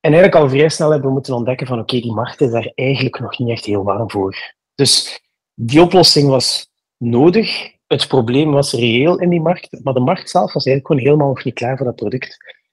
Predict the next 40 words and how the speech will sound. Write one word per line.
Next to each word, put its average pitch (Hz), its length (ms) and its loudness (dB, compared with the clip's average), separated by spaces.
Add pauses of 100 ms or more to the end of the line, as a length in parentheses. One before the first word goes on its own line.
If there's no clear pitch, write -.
(160)
Beetje 147 360 2
alsof 151 300 4
dat 143 120 6
je 135 500 0
op - 160 0
vandaag, 143 680 2
eh, 135 220 -2
personal 156 380 0
space 165 340 0
shuttles 170 440 0
zou 151 300 0
gaan 143 140 -2
aanbieden 156 520 0 (260)
aan, 139 300 -2
eh, 131 100 0
aan 127 200 -2
mensen 151 420 0
om 139 120 -2
de 123 80 -4
file 170 240 2
te 170 140 0
vermijden. 160 420 0
Iedereen 151 340 2
weet 135 160 0
dat 139 100 2
het 135 80 -2
een 123 100 -6
probleem 127 400 0
is, - 360 -6 (160)
maar 147 140 2
in 135 60 4
realiteit 135 460 2
zal 131 120 0
je 120 80 2
zien 131 160 -2
dat 123 100 0
niemand 123 220 -2
dat 117 100 -8
gaat 107 160 -12
kopen. 101 340 -8